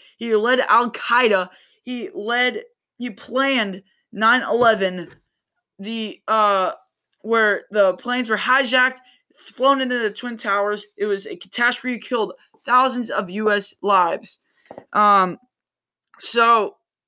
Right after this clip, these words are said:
I just wanted to make this so people would know. I guarantee you ninety-nine percent of people that are listening right now are about fourteen, fifteen.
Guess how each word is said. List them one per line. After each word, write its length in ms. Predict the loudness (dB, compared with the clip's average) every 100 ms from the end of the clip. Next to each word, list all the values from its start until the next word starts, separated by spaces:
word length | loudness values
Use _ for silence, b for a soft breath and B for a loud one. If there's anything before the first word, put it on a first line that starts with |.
| _ _ _ _
I 160 | -2 -2
just 300 | -2 -10 _ _ _ _ _ _ -14
wanted 360 | -6 -4 -4
to 60 | -4
make 220 | -8 -6
this 360 | -4 -4 -6 -18 _ _ _ _ _ _
so 380 | -10 -4 -2
people 460 | -4 -8 -10 -8 -6
would 160 | -6 -2
know. 320 | -2 0 -2
I 60 | -4
guarantee 360 | -4 -4 -4
you 80 | -8
ninety-nine 440 | -2 0 0 0 -2
percent 300 | -6 -12 -14
of 40 |
people 200 | -14 -6
that 100 | -4
are 60 | -4
listening 340 | -6 -6 -4
right 180 | -2 -2
now 300 | -2 -2 -4 B B B 0
are 200 | 2 4
about 220 | 0 -2
fourteen, 380 | 0 0 0 0
fifteen. 480 | 0 0 -6 -6